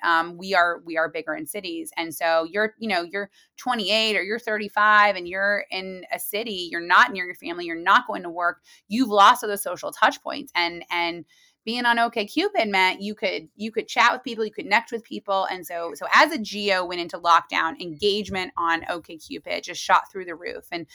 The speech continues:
that means new signups, sending messages, sending likes, asking people, um, to do, you know, a video date. Um,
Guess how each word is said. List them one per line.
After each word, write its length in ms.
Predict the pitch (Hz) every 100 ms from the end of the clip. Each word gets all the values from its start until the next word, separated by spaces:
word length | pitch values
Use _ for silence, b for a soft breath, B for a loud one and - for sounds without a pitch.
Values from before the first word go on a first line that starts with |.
| B
that 160 | - 196
means 220 | 196 175
new 120 | 175
signups, 600 | 175 311 294 240 196 196 - b b b
sending 380 | - 208 190 208
messages, 520 | 320 320 240 214 202
sending 280 | - 170 175
likes, 500 | 214 285 262 - -
asking 300 | 180 - 196
people, 580 | - 180 180 170 170 -
um, 440 | 175 165 165 165 160
to 100 | 214
do, 240 | 196 165 160
you 100 | 190
know, 240 | 175 165
a 80 | 165
video 420 | 208 294 247 208
date. 300 | 190 180 - B B B -
Um, 380 | 202 190 196 190